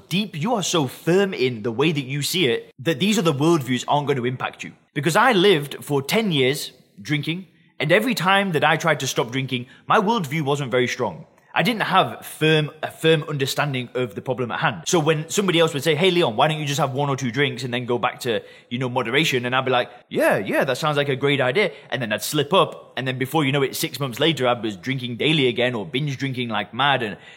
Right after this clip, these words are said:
destroying everything. My worldview wasn't strong enough to rise above that individual and say, "Well, no, I don't want to have one or two. Like, why would I even want to do that?" These days, it's completely different because I've used first principles thinking. I've built my own worldview. I've been sharing that worldview on this YouTube channel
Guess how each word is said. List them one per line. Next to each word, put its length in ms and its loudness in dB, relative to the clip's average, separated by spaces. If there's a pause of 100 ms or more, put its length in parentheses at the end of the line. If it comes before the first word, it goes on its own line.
destroying 500 2
everything. 460 -2 (160)
My 160 6
worldview 400 2
wasn't 280 0
strong 320 0
enough 220 -2
to 80 -6
rise 300 2
above 260 0
that 160 2
individual 480 -2
and 100 -2
say, 200 0
"Well, 400 0 (100)
no, 260 -2
I 60 -4
don't 300 -4
want 260 -2
to 80 -10
have 300 -4
one 160 -6
or 120 -8
two. 200 -12
Like, 180 -12
why 140 4
would 160 0
I 60 2
even 200 -4
want 140 -4
to 80 -14
do 100 0
that?" 180 -4 (260)
These 180 2
days, 180 4
it's 140 -2
completely 640 -4
different 380 -4
because 240 -4
I've 180 -4
used 220 0
first 240 0
principles 420 -4
thinking. 400 -4 (240)
I've 180 -4
built 160 2
my 180 2
own 260 4
worldview. 480 0
I've 160 -4
been 100 -6
sharing 320 2
that 120 2
worldview 440 0
on 80 0
this 140 -4
YouTube 260 -6
channel 300 0